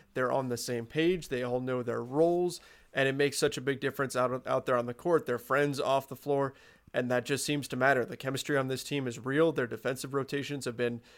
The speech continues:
fantastic. Their offense has been good enough, thanks in large part to,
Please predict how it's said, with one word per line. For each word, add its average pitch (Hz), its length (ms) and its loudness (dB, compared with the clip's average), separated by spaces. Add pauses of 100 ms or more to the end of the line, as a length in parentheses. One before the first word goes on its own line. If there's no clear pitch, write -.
(160)
fantastic. 135 720 0
Their 156 140 -2
offense 139 360 2
has 123 160 -2
been 120 280 -4
good 147 240 2
enough, 120 500 0
thanks 131 260 -4
in 127 160 -6
large 123 280 -2
part 123 240 -2
to, 120 240 -8